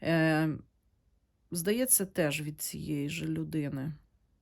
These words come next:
М, на жаль, не видно, бо я скопіювала, м, мишкою тако,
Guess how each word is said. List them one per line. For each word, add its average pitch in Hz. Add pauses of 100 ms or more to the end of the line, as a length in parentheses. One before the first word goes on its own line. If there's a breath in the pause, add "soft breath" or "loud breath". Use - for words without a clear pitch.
(880)
М, 160
на 170
жаль, 175
не 165
видно, 151
бо 151
я 160
скопіювала, 156
м, 151
мишкою 151
тако, 139